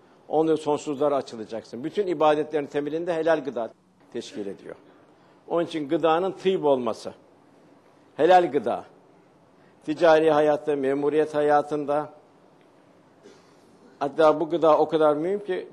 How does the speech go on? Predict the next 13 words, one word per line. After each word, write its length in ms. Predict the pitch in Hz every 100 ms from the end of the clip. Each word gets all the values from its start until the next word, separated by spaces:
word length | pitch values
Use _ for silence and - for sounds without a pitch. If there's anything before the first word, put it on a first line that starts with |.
| -
komşunuza 680 | - 160 160 170 165 170 160
diyor 140 | 156
Efendimiz, 680 | 151 147 156 156 175 202 - _ _ _ _ _ - 120
"Yemeğin 320 | 151 170 180
kokusuyla 840 | 156 156 165 175 175 170 180 139
cefa 420 | 151 156 156 160
vermeyin." 520 | 165 170 156 131 107
buyuruyor. 360 | 95 92 87 - - _ _ _ _ _ _ _ _ _ _ _ _ _ _ _ _ _ _ _ _ _ _ _ _ _ _ _ _ _ _ -
Aleni 440 | 156 180 180 180
bir 60 | 165
şey 220 | - 175
yememek 480 | 156 160 156 147 -
lazım. 420 | 127 113 104 -